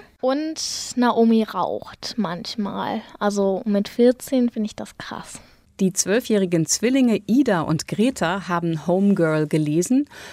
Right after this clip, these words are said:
Speaker 2: und merken im Gespräch darüber immer wieder an, wie irritierend sie Naomis Ausdrucksweise finden.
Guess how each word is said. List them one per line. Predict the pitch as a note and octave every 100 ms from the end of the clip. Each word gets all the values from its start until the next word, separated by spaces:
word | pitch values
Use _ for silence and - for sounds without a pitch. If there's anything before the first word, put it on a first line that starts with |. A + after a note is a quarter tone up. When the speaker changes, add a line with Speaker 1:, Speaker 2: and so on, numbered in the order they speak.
| -
Speaker 2:
und | F3 F3
merken | F3+ A3+ A#3+
im | F#3+ F3
Gespräch | E3+ - A3 A#3+
darüber | G#3 F#3 F3 E3
immer | A#3 C#4+ A3
wieder | G3+ F3+ -
an, | D#3+ G3+ A3 - -
wie | - D#3+ B3+
irritierend | - G#3+ G3 F#3+ - C#4 A3+ C3+ C#3
sie | C#3+ D#3
Naomis | D#3+ D3 D#3+ F3 D#3 -
Ausdrucksweise | E3+ E3+ C3+ C3+ - C3 C#3+ C3+
finden. | - C#3 - B2+ C3